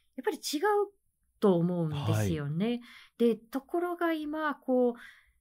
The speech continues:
Speaker 1: まあ、例えばこう、シオニズムだったりですとか、そういうものをこう批判するとか、それをこう植民地主義的だというふうにこう言ってしまうとか、
Speaker 2: うん。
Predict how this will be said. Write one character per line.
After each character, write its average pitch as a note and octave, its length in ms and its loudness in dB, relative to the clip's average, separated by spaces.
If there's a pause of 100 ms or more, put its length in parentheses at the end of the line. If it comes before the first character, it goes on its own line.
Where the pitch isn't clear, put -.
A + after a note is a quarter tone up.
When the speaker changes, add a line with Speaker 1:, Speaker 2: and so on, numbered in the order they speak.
Speaker 1:
ま B3 160 0
あ、 B3 60 0
例 C#4+ 100 2
え C4+ 40 2
ば A3 100 0
こ F#3 100 -4
う、 E3+ 80 -2
シ A3+ 300 0
オ C#4+ 100 4
ニ C#4 160 4
ズ G3 160 0
ム D3 260 -4
だ E3+ 120 -4
っ C#3+ 120 -12
た D3 120 -6
り C#3+ 100 -6
で D3 80 -8
す D3 100 -14
と E3+ 120 -8
か、 G3 300 -2
そ C4 160 -4
う C#4+ 60 0
い D4 60 0
う D4 60 -2
も D4+ 100 -2
の D4+ 60 -2
を C#4 60 -8
こ G#3 120 -4
う F#3+ 40 -2
批 G3 220 -2
判 G3 360 0
す - 240 -6
る G3 120 0
と E3+ 140 -6
か、 D#3+ 400 -2 (320)
そ - 140 -2
れ C4+ 80 2
を C4 60 0
こ B3 120 -2
う A3+ 80 -2
植 A#3 260 -4
民 C#4 200 0
地 C4 100 -6
主 C4 140 -4
義 B3 120 0
的 A#3+ 220 -2
だ A3 160 -2
と G#3+ 120 -6
い G#3 80 -2
う - 20 -6
ふ A3 60 -2
う B3+ 40 0
に G#3 140 -2
こ E3 140 -6
う - 20 -8
言 D3+ 100 -6
っ - 20 -12
て E3+ 140 -6
し E3 140 -6
ま D#3+ 140 -2
う C#3+ 80 -12
と D3 80 -8
か、 - 180 4
Speaker 2:
う - 60 0
ん。 - 140 -2